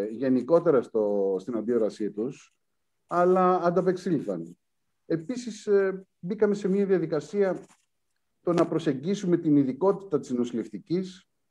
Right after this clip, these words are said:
με ένα και εκεί βίαιο τρόπο. Δηλαδή, ξαφνικά, μέσα στην πανδημία, ανακαλύψαμε ότι θα πρέ-, θα πρέπει να έχουμε ειδικευόμενους νοσηλευτές. Ειδικευόμενους νοσηλευτές οι οποίοι κληθήκαν να δουλέψουν στην πανδημία,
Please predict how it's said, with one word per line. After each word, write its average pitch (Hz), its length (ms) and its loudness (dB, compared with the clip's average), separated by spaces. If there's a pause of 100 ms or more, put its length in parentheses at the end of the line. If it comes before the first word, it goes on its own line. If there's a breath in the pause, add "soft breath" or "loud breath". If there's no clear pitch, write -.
(140)
με 170 120 2
ένα 190 200 4
και 185 280 0
εκεί 180 280 4
βίαιο 135 560 6
τρόπο. 95 420 -2
Δηλαδή, 135 280 0
ξαφνικά, 151 480 -2
μέσα 160 220 0
στην 143 140 -10
πανδημία, 139 520 2
ανακαλύψαμε 160 640 2
ότι 147 180 -2
θα 151 120 2
πρέ-, 170 300 2 (160)
θα 156 180 -2
πρέπει 160 240 -2
να 165 100 0
έχουμε 165 220 0
ειδικευόμενους 151 580 2
νοσηλευτές. 147 720 -2 (1160 soft breath)
Ειδικευόμενους 143 500 2
νοσηλευτές 165 500 2
οι 190 60 2
οποίοι 190 540 -2 (220)
κληθήκαν 165 480 0
να 143 100 -8
δουλέψουν 139 480 2
στην 110 140 -8
πανδημία, 110 680 -4